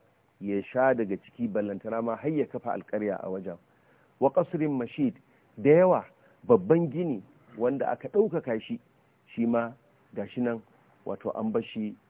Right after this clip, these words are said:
babu wani wanda yake zai kula da shi. Allah ya halakar da ma'abutan cikinsu saboda zaluncinsu.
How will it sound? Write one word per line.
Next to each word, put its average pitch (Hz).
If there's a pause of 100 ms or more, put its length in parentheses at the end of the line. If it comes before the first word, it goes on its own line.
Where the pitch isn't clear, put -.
(320)
babu 110
wani 123
wanda 135
yake 104 (120)
zai 110
kula 104
da 107
shi. 104 (400)
Allah 101
ya 104
halakar 120
da 101
ma'abutan 95
cikinsu 110
saboda 95
zaluncinsu. 92